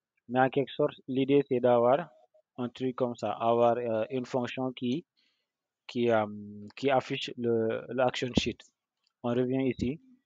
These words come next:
Donc là, c'est la documentation. Si, euh, vous n'êtes pas trop fort en anglais, vous pouvez traduire.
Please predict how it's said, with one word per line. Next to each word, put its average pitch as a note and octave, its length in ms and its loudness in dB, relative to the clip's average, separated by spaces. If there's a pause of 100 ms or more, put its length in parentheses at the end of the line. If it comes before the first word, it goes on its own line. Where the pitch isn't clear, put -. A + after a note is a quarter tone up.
(880)
Donc A#2+ 160 -4
là, C#3 100 12
c'est C3+ 120 0
la B2 120 2
documentation. A#2 760 0
Si, A#2+ 480 -2
euh, G#2 280 0
vous A2+ 140 -8
n'êtes B2 180 -6
pas A#2+ 180 2
trop A#2 240 -6
fort A2+ 200 -6
en A2 160 -4
anglais, A2 340 0
vous A#2 180 -4
pouvez A2+ 220 -2
traduire. A2 480 0